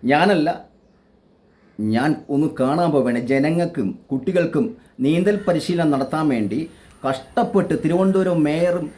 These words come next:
കോർപ്പറേഷനും ചേർന്ന് പേരൂർക്കട മണ്ണാമുല വാർഡിൽ ഒരു കുളം കുഴിച്ച് ഉദ്ഘാടനം ചെയ്യാൻ വേണ്ടിയുള്ള നോട്ടീസാണ് കൊടുത്ത്, നോട്ടീസ് കാണണ്ടേ നിങ്ങൾക്ക്?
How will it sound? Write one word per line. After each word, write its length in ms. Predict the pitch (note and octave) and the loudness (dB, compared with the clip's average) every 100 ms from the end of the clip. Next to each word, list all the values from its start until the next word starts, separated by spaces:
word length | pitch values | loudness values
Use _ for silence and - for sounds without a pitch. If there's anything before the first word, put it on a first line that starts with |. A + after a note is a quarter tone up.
| - - | -18 -6
കോർപ്പറേഷനും 580 | C#3+ D#3+ F#3+ F3+ E3+ - - - - | -6 -2 -2 0 0 -2 -8 -14 -4
ചേർന്ന് 300 | D#3 E3+ E3 | 0 0 0
പേരൂർക്കട 560 | - D3+ F3 F#3 F3+ E3 | 0 0 0 -2 -2 0
മണ്ണാമുല 500 | C#3+ D#3+ F3+ F3 E3 | 0 0 0 2 2
വാർഡിൽ 480 | C#3 D#3+ E3+ C3 - - - - - - - - | 0 0 0 -2 -6 -16 -20 -20 -20 -20 -10 -2
ഒരു 240 | F3+ - - - - - - | -2 -2 -8 -20 -20 -18 0
കുളം 260 | E3+ G3 A3 | 4 6 6
കുഴിച്ച് 320 | F#3+ E3+ C3+ - - - | 4 2 -2 -8 -10 -4
ഉദ്ഘാടനം 680 | D3+ - G#3 G#3 G#3 B3+ - - - - - - - - - - - | -4 0 0 0 0 -2 -4 -10 -10 -10 -10 -10 -12 -14 -16 -20 -4
ചെയ്യാൻ 300 | F3 F#3 G3 | 2 4 4
വേണ്ടിയുള്ള 320 | G3+ G3 G3 F3 | 2 4 4 2
നോട്ടീസാണ് 520 | E3+ F3 G#3 G#3 F#3 | 0 -2 0 2 2
കൊടുത്ത്, 360 | F#3 - G#3+ | 0 -2 -2
നോട്ടീസ് 360 | E3+ F#3+ A3 G3+ | 0 0 0 -2
കാണണ്ടേ 400 | E3 D3 B2+ B2 | -2 0 0 0
നിങ്ങൾക്ക്? 440 | B2 B2+ A#2+ G#3 | 0 0 -2 -6